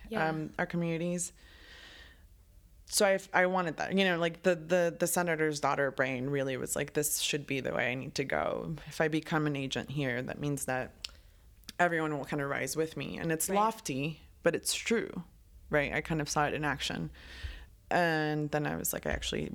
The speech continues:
Speaker 2: still really want to be in the rooms." Even though I, I get high off making deals, it really, it really, <laughs> like, it's amazing, but it doesn't cost me anything. Do you
Speaker 1: Right.
Speaker 2: mean, like, writing costs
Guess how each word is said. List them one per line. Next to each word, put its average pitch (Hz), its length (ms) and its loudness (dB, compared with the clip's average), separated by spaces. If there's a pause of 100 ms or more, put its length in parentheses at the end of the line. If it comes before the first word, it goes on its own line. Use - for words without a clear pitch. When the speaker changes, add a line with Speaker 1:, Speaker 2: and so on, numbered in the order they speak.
Speaker 2:
still - 340 -4
really 76 240 -2
want - 280 -6
to - 80 -6
be - 100 -8
in - 100 -4
the - 80 -2
rooms." 147 420 -2 (200)
Even 190 280 2
though 165 100 4
I, 156 180 2 (140)
I 160 120 0
get 151 200 0
high 151 300 2
off 139 200 -4
making 147 300 -2
deals, 135 260 0
it 131 100 -6
really, 139 400 -2
it 226 80 2 (120)
really, 180 280 4
<laughs> 285 160 4
like, - 200 0
it's - 200 -2
amazing, 190 360 0
but 202 180 2
it 185 100 -4
doesn't 214 240 2
cost 170 340 0
me 135 80 -2
anything. - 360 -6 (420)
Do - 60 -4
you 196 60 4
Speaker 1:
Right. - 0 -
Speaker 2:
mean, 214 140 4
like, 180 160 -2
writing 185 300 2
costs - 600 0